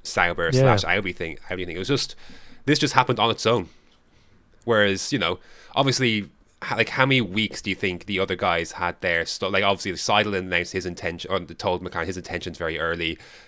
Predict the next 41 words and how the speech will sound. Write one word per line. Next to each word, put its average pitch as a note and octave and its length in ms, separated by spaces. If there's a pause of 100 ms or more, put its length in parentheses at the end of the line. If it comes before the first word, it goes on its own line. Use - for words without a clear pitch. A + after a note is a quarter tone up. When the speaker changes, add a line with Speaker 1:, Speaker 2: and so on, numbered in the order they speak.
(100)
Speaker 1:
Uh, D#2 180
you E2 80
know, D#2 120
they F2+ 160
knew F#2+ 200
they're E2+ 120
gonna, F2 200
McLaren F#2+ 360
knew G2+ 200
they F#2 100
were F2+ 80
going F2+ 240
to - 80
get, - 480 (500)
uh, E2+ 220
McLaren A2 500
knew A#2+ 100
they A2 100
were G2 160
gonna F#2 200
get, F#2 280
uh, F2 280
or E2+ 160
promote F2+ 260
Stella. C3 460 (280)
Uh, F#2 380
Ferrari A2 680
knew G2+ 340
at F2 100
one G2 120
stage, - 480
you G2+ 100
know, E2 220 (360)
relieved F#2 380
Binotto, F#2 480
they F2+ 60
were E2+ 80
gonna E2+ 180
take E2+ 280
Vasseur, A#2 500
and, F2+ 200